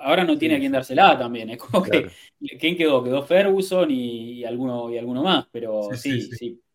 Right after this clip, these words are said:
Speaker 1: perdió un poquito
Speaker 2: Juega
Speaker 1: de
Speaker 2: con
Speaker 1: fuerza el
Speaker 2: Danny
Speaker 1: equipo.
Speaker 2: Welbeck.
Speaker 1: Claro, claro, ahora no tienen muchos a, a quien dársela. Pero, pero bueno, bien, gran partido de Tomiyasu, ¿eh? La verdad que muy buena actuación jugando de,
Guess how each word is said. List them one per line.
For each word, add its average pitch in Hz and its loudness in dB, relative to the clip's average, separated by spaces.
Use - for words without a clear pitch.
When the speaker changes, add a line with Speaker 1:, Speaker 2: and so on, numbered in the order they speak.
Speaker 1:
perdió 117 -4
un 127 -8
poquito 131 -2
Speaker 2:
Juega - 0
Speaker 1:
de - -
Speaker 2:
con 98 -6
Speaker 1:
fuerza 101 0
el 104 -2
Speaker 2:
Danny 104 0
Speaker 1:
equipo. 95 -4
Speaker 2:
Welbeck. - -10
Speaker 1:
Claro, 117 0
claro, 113 -4
ahora 117 -6
no 110 -12
tienen 110 -8
muchos 117 -16
a, 104 -12
a 110 -10
quien 117 -12
dársela. 113 -6
Pero, 110 0
pero 123 2
bueno, 147 6
bien, 143 4
gran 151 4
partido 147 0
de 135 -4
Tomiyasu, 151 0
¿eh? 139 -4
La 120 -6
verdad 120 -4
que 110 -6
muy 127 -10
buena 135 0
actuación 131 -12
jugando 131 2
de, 113 -2